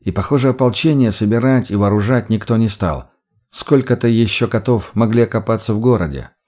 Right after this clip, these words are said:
но на их помощь не стоило рассчитывать. «Скорее всего, им хана», подумал Молчун. Полковник Тузовский пропал – Наёмники, включая капитана,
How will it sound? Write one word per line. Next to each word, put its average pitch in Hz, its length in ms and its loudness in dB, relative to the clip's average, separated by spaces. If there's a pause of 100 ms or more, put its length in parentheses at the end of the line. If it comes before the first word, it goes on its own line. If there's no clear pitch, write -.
(140)
но 113 80 4
на 113 100 6
их - 360 -2
помощь 135 440 2
не 127 140 4
стоило 117 400 0
рассчитывать. 87 720 -4 (260)
«Скорее 123 380 2
всего, 113 560 0
им 113 160 4
хана», 95 640 0 (180)
подумал 92 320 2
Молчун. 87 600 -4 (680)
Полковник 123 600 4
Тузовский 117 520 0
пропал – 95 580 -2 (380)
Наёмники, 110 600 4
включая 101 420 0
капитана, 98 720 0